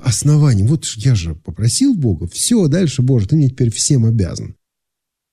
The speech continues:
Но тогда пропадает само понятие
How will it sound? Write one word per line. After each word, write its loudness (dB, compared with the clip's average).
Но 0
тогда 0
пропадает 0
само 2
понятие 2